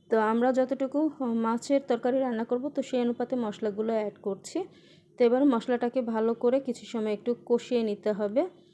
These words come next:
তো এই যে এখন জিরা গুঁড়াটা দিয়ে দিলাম, আর আমরা ধনে গুঁড়া দিই না, এই খাই না, এই জন্য ধনে গুঁড়াটা আসলে দেওয়া হয় না। তো এখন, আহ, মশলাটা কষানোর পর এর মধ্যে, আহ, পাঙ্গাস মাছটা দিয়ে দিলাম।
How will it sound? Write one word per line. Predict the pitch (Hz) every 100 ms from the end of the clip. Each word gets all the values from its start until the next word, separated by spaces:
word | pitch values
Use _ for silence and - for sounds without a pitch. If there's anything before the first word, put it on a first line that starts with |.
| _ _ _ _ - _ _ _ _ -
তো | 226 226
এই | 226
যে | 220 277
এখন | 294 220 226
জিরা | 220 226 226
গুঁড়াটা | 214 220 220 220
দিয়ে | 202 220
দিলাম, | 214 220 277 311 -
আর | - 208
আমরা | 208 214
ধনে | 214 226 233
গুঁড়া | 220 233 220
দিই | 220
না, | 233 320 302
এই | 214 202 202 -
খাই | 233 233
না, | 254 269
এই | 208
জন্য | 208 202
ধনে | 214 214
গুঁড়াটা | 208 208 202
আসলে | 202 196
দেওয়া | 190 202 202
হয় | 202 202
না। | 269 - - - _ -
তো | 214
এখন, | 214 240 285 320 -
আহ, | 220
মশলাটা | 226 - 247 247
কষানোর | 240 226 240 247
পর | 254 254 294
এর | 233
মধ্যে, | 214 214 202 262 302
আহ, | 302 - - 208 202
পাঙ্গাস | 226 220 220 226
মাছটা | 220 - 214
দিয়ে | 208 208
দিলাম। | 208 247